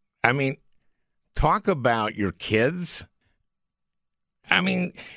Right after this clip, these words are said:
all his kids are go-, flying around the world on our dime. He gave, what were Jared's qualifications to broker peace in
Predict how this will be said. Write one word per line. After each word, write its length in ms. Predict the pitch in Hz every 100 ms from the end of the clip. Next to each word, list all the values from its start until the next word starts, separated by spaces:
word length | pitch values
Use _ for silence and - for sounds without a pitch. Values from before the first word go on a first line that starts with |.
| - -
all 280 | 202 247
his 240 | 196 190 -
kids 520 | 202 202 170 135 127
are 240 | - 160
go-, 280 | 143 151 160
flying 420 | 151 156 180 185
around 340 | 180 180 180 185
the 80 | 185
world 420 | 175 170 170 165
on 100 | 160
our 200 | 165 170
dime. 560 | 151 147 135 131 139
He 160 | 131 160
gave, 300 | 143 180 175
what 300 | 127 127 233
were 200 | 294 311
Jared's 760 | 214 73 101 120 262 262 117 92
qualifications 1300 | - 110 87 87 101 85 110 92 85 95 87 90 -
to 160 | - 87
broker 680 | 67 73 110 120 131 107
peace 480 | - - 120 120 -
in 160 | 95